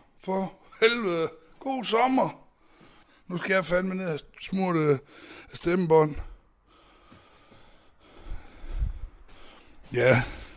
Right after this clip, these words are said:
Du fandme tror, man kan få mange råd. Men der er kraftedeme kun et råd, der virker. Og det er luk røven.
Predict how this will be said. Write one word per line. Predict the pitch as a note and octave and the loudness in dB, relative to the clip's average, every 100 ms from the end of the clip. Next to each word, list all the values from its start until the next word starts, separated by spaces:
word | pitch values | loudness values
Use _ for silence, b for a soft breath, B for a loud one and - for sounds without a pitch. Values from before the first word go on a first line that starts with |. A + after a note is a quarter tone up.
| B B B B B B B | B B B B B B B
Du | |
fandme | - D#3+ D#3+ | 0 0 2
tror, | E3+ | 0
man | D3+ C3 | 0 -2
kan | A#2+ | -6
få | C#3+ | -4
mange | C#3+ D3+ D#3 | 0 0 2
råd. | C#3+ D#3+ D3 - B B B B - B B B B | 0 2 0 -4 B B B B -20 B B B B
Men | - B2+ | -16 -6
der | C#3 | 0
er | D3+ | 0
kraftedeme | D#3 E3 - F3 E3+ | 0 -2 -2 -4 -4
kun | C#3+ D#3 | -4 -2
et | E3 E3 | -2 0
råd, | D#3 C#3+ | 0 0
der | A#2 | 0
virker. | C3 C#3 C3 G2+ - _ - - - b b b b b b b | 0 0 -2 -8 -18 _ -20 -20 -20 b b b b b b b
Og | - | -10
det | C#3+ | -6
er | C#3 | 2
luk | C#3 C#3 | 4 4
røven. | B2 B2 A#2+ - | 2 0 -2 -6